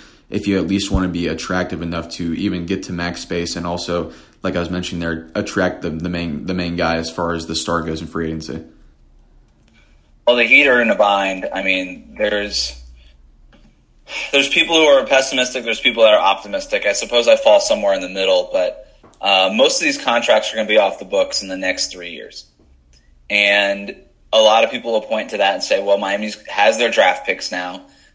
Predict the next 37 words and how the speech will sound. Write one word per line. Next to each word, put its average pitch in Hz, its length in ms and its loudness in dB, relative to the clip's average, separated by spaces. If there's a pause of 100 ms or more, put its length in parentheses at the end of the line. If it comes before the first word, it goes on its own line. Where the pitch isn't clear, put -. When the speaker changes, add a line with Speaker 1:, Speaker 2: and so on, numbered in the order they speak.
(140)
Speaker 2:
They 101 520 0
can 104 200 -8
get 110 160 6
off 107 220 4
of 104 100 -8
these 107 280 -4
contract-, 104 500 0
in, 107 160 -4
in 107 160 -10
two 120 220 -6
and 113 120 -6
three 110 220 -6
years, 107 260 -2
they're 101 100 -2
gonna 101 180 -2
have 98 100 0
a 95 60 4
lot 92 260 2
more 104 120 2
salary 90 440 2
cap 87 260 -2
space." - 560 -8 (800)
And 139 120 0
that's 160 220 2
true. 147 320 2 (540)
But 131 260 6
you 135 100 -2
could 151 140 0
really 151 180 0
say 135 200 4
that 127 140 6
about 120 160 4
any 135 380 0
N 101 160 -10
B 95 120 -2
A 90 120 -2
team. 90 380 -14